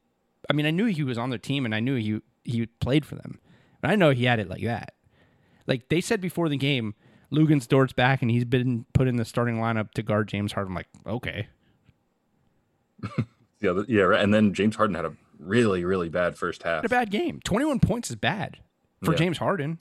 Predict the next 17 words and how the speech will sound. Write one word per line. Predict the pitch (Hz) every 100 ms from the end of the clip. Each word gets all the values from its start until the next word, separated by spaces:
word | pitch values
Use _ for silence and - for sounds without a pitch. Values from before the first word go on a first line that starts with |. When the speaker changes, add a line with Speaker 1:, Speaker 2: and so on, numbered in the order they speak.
| -
Speaker 1:
I |
mean, | 120 127 117 117 _ _ _ _ _ _ _ _ _
especially | - - 151 - 151
in, | 135
I | 123
mean, | 120 117
the | 120
way | 127
this | 127 120
offense | 120 131 117
plays. | - 135 120 - - _ _ -
Um, | 131 123 110 101 98 _ _ _ _ _ _ _ _
so | - 160 147
between | - - - 156 131
Shai, | - 139 147 165 175 - _ _ _ _ -
halftime | - 143 151 - 151 147 143
lead, | 139 147 147